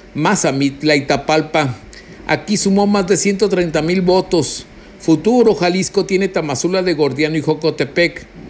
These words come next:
El Partido Encuentro Solidario aventaja con tres: Concepción de Buenos Aires, Techaluta de Montenegro y Villa Corona. Fuerza por México tiene a Villa Hidalgo y Manzanilla de la Paz.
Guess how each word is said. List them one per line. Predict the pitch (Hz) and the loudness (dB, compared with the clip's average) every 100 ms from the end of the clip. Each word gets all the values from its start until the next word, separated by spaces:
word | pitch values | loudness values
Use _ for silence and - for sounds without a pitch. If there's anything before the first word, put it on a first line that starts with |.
| - - - - - | -18 -20 -20 -16 -2
El | 151 160 | 0 2
Partido | 180 175 180 185 | 0 0 0 0
Encuentro | 170 185 180 175 | 0 -2 0 -2
Solidario | 156 156 143 165 170 185 175 | -2 0 0 0 2 2 2
aventaja | 160 151 156 165 165 | 0 0 -4 -4 -4
con | 160 143 | -4 -2
tres: | 131 127 - | -2 -2 -2
Concepción | 143 127 131 - 170 | -6 -2 -4 0 0
de | 170 | 2
Buenos | 165 151 127 160 | 0 0 0 4
Aires, | 170 175 156 | 4 4 2
Techaluta | 156 143 131 151 151 | -2 -2 0 0 2
de | 160 143 | 0 2
Montenegro | 131 120 123 143 151 | -2 -2 -2 -2 0
y | 151 | 0
Villa | 131 131 120 | 0 -2 -2
Corona. | 131 131 139 135 113 - - - - - | 0 0 0 -4 -8 -10 -20 -20 -20 -14
Fuerza | - 185 190 208 | 2 2 4 0
por | - 165 | 2 0
México | 170 190 196 196 202 | 2 0 -2 0 0
tiene | 190 175 180 | 0 -2 0
a | 160 | 0
Villa | 143 135 | 2 2
Hidalgo | 127 151 175 180 175 | 2 2 2 4 2
y | |
Manzanilla | 165 135 127 123 127 135 | 2 -4 -4 -4 -2 0
de | 135 | 2
la | 131 123 | 0 -2
Paz. | 147 147 135 - | 0 0 -2 -6